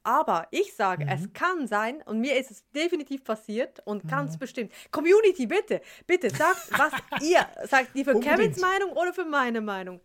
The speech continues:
Speaker 1: Auf Instagram,
Speaker 2: Mhm.
Speaker 1: Kev underline on the way, bei mir, Marina De Luca underline Erotikcoach.
Speaker 2: Mhm.
Speaker 1: Oder hier bei YouTube. Ja,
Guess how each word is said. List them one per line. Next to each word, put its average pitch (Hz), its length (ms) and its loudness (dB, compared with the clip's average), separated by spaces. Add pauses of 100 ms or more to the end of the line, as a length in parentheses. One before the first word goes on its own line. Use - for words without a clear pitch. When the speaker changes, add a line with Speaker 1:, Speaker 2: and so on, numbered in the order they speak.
Speaker 1:
Auf 233 180 -4
Instagram, 285 540 -2
Speaker 2:
Mhm. 269 120 -18
Speaker 1:
Kev 269 300 -2
underline 226 480 -2
on 202 160 -8
the 196 80 -6
way, 269 260 -4
bei 190 140 -10
mir, 220 260 -8
Marina 202 420 -10
De 185 80 -10
Luca 202 360 -12
underline 175 420 -10 (500)
Erotikcoach. 190 840 -12 (540)
Speaker 2:
Mhm. 135 200 -10
Speaker 1:
Oder 240 300 -4
hier 233 400 -4
bei 185 420 -4 (360)
YouTube. 285 380 -10 (1200)
Ja, 311 260 -10